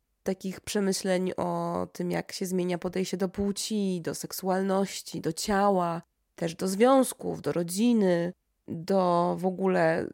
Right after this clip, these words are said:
jakoś określania swojego miejsca w świecie. I są to takie rzeczy z jednej strony bardzo ściśle warunkowane przez współczesne okoliczności, ale z drugiej też dość przecież uniwersalne. Zresztą Leoncini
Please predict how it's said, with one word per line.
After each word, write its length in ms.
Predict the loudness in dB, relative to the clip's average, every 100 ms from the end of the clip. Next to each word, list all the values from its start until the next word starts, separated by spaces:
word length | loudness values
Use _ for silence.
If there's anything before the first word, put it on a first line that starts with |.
| -6
jakoś 400 | -4 -2 -4 -4
określania 680 | -6 -2 -2 2 4 4 2
swojego 360 | 0 -4 -2
miejsca 360 | 0 0 -2 -4
w 60 | -8
świecie. 680 | -6 -6 -6 -6 -4 -6 -10 _ _ _ -2
I 40 |
są 120 | 0
to 100 | 2
takie 260 | 2 4 4
rzeczy 300 | 2 2 0
z 60 |
jednej 240 | 0 2 0
strony 380 | 0 -2 0 2
bardzo 280 | 0 0
ściśle 440 | -4 -4 -4 -2 0
warunkowane 800 | 2 2 0 -2 0 0 0 -2
przez 560 | -2 -2 -2 -4 -12 -12
współczesne 560 | -10 -6 -4 -4 -2
okoliczności, 800 | -2 -2 -4 -2 2 2 0 0
ale 180 | 0 0
z 60 | -2
drugiej 320 | -2 -2 -2
też 200 | -2 -2
dość 440 | -2 -2 -4 -12 -14
przecież 600 | -4 -4 0 0 -2 -6 -2
uniwersalne. 1040 | 2 2 2 4 8 8 8 4 0 -2 _ _ _ _
Zresztą 640 | -6 -4 -2 -2 0 0 -2
Leoncini 800 | 0 2 2 2 2 2 0 -2